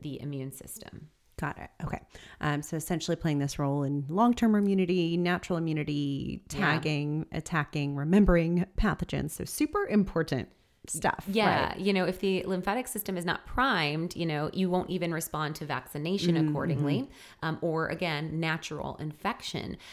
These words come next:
Speaker 1: Um, and so when we're looking at, you know, this, you know, hundred miles up approach from where we're at with the pandemic, we really want to think about this as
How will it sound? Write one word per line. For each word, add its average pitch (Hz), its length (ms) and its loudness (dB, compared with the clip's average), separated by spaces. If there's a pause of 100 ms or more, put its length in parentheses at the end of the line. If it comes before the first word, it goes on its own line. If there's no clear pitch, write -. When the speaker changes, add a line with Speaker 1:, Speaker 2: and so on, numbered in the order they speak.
(180)
Speaker 1:
Um, 151 240 0
and 156 120 -2
so 165 160 -2
when 160 120 -2
we're 156 140 -2
looking 170 360 -2
at, 151 320 -2
you 160 80 -2
know, 143 140 -4
this, 147 360 -8
you 143 120 -6
know, - 100 -8
hundred 160 380 -4
miles 147 400 -2
up 156 180 -4
approach 147 400 -8
from 156 180 -4
where 143 140 -4
we're 147 140 -2
at 143 260 -4
with 151 180 -10
the - 60 -14
pandemic, 151 800 -4 (380)
we 170 380 0
really 196 380 2
want 175 200 -2
to 175 100 -4
think 165 260 -6
about 151 560 -2
this 170 240 -2
as 151 220 -4